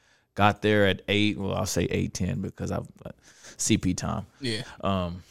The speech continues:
Speaker 1: but, um, <laughs> so showed up, got everything set up, and it was just, like, it was cool from beginning to end. Like, we had a little bit of issues with rain,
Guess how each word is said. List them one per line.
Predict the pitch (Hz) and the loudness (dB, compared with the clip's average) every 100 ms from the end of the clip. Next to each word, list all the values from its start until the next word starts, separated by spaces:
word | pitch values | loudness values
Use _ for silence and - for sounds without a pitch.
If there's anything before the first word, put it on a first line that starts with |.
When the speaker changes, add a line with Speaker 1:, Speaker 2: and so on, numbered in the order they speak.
| - _ _ - | -20 _ _ -10
Speaker 1:
but, | 101 101 | -4 0
um, | 98 90 104 | 0 0 -2
<laughs> | 92 - - 160 - - 123 - - - - - - - | -2 -2 0 2 2 0 -4 -4 -6 -10 -12 -14 -16 -4
so | 113 | 0
showed | 101 - 131 131 | 2 8 10 12
up, | 127 117 | 10 8
got | 117 120 | 6 6
everything | 120 117 98 117 110 | 6 4 2 2 2
set | - 104 | 4 4
up, | 104 117 113 | 4 2 0
and | 107 | -2
it | |
was | 113 110 - | 0 -2 -4
just, | 110 - | -4 0
like, | 107 101 95 - - _ _ _ - | 2 4 2 -4 -16 _ _ _ -2
it | |
was | 123 113 | 0 0
cool | - 123 110 | 4 6 6
from | 113 110 | 4 2
beginning | 107 107 110 | 4 4 4
to | 104 | 4
end. | 95 107 | 0 -2
Like, | 98 | -2
we | 117 | 4
had | 135 131 | 6 6
a | |
little | 113 110 | 6 4
bit | 113 113 | 4 4
of | 113 - | 2 2
issues | 107 107 101 | 0 2 2
with | 107 | 2
rain, | 98 98 101 110 117 | 2 2 2 0 -4